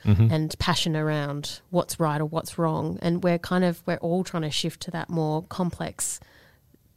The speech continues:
Speaker 2: picture where dichotomies are synthesized, where there's kind of multiple truths.
Speaker 1: Yeah. And,
Speaker 2: Um,
Speaker 1: and it's,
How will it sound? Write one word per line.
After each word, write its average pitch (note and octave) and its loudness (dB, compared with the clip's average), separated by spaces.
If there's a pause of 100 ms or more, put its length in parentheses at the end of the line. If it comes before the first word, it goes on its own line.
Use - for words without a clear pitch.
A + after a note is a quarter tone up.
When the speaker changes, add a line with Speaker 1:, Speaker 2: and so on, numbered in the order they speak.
Speaker 2:
picture G3 2
where D#3+ 2
dichotomies E3 0
are D#3 -2
synthesized, D#3 -2
where E3 2
there's D#3+ -2
kind D#3+ -2
of D#3 0
multiple E3+ 2
truths. - -8
Speaker 1:
Yeah. A2 6 (420)
And, C#3+ 2
Speaker 2:
Um, E3 -8
Speaker 1:
and E3 4
it's, - -2